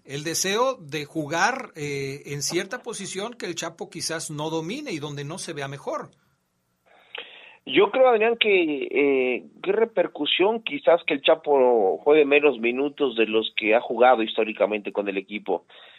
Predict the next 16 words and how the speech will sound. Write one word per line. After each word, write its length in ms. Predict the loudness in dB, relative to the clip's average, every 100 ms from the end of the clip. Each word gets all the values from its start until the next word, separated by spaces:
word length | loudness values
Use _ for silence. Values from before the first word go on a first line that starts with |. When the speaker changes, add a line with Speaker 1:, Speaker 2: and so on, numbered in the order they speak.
| _
Speaker 2:
Eh, 340 | 4 6 6 4 -2
sí 140 | -2 4
veo 260 | 6 8
a 40 | 6
un 200 | 4 2
Chapo 320 | 0 2 -2
Montes, 420 | 0 0 0 0
Adrián, 560 | 2 4 4 2 -2 -6
eh, 600 | -2 -2 -2 -4 -6 -8 -2
no 240 | 2 4
completando, 960 | 2 0 0 0 4 4 4 2 2 0 -14 _ _ _
mm, 80 | -8 -4 -4 -4 -4 -2 -2 -2
muchos 600 | 0 -2 2 4 4 2 2
partidos, 480 | 0 2 -4 -2 0 -2 -4 -20 -20 _
con 200 | 0 4
menos 360 | 4 4 0